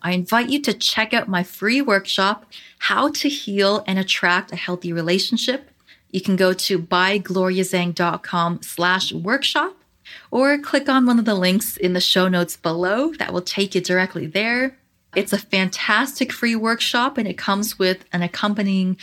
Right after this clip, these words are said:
workbook that you can use to really fully integrate and absorb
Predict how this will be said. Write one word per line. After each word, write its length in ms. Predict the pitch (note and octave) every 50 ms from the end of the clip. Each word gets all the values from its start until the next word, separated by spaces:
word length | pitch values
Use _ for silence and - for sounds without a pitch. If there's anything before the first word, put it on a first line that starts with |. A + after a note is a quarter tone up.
| - - - _ -
workbook 840 | F3 F3 G#3+ C4 D#4+ - - - - C#4 D4 F4 F#4 - - - - - - - - -
that 160 | - F3 -
you 140 | F#3+ G3+ G3+
can 260 | - - A3+ G#3 G3
use 440 | F3 F3 F#3 F#3 F#3 F#3+ F#3+ F#3+ -
to 300 | - - - - F#3 F3
really 340 | E3+ E3+ G3+ A3+ A3+ A3+ A3
fully 460 | A3 - - - - A3 A3 A#3 A3+
integrate 640 | - F#3+ F#3+ G3 - G#3+ F#3 - F3+ F3+ F#3 F3+ -
and 120 | F3+ F3 F3
absorb 580 | E3 E3 D#3+ D#3+ - F3 F3 F3 F3 F3 F3+